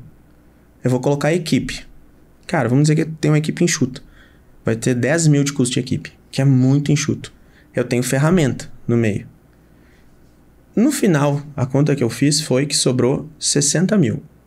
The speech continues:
Sessenta mil por mês, deu cento e vinte mil mais ou menos que sobrou disso tudo. Mas eu investi cento e cinquenta.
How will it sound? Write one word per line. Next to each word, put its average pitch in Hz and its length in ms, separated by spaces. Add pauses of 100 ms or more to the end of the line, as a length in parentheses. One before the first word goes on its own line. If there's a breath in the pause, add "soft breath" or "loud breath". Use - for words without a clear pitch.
(960)
Sessenta 156 600
mil 143 360
por 156 120
mês, 113 220
deu 107 160
cento 120 280
e 127 40
vinte 131 300
mil 117 120
mais 117 160
ou 117 60
menos 113 240
que - 100
sobrou - 460 (340)
disso - 260
tudo. - 320 (720 soft breath)
Mas 120 180
eu 123 80
investi 131 400
cento 131 240
e - 20
cinquenta. 107 480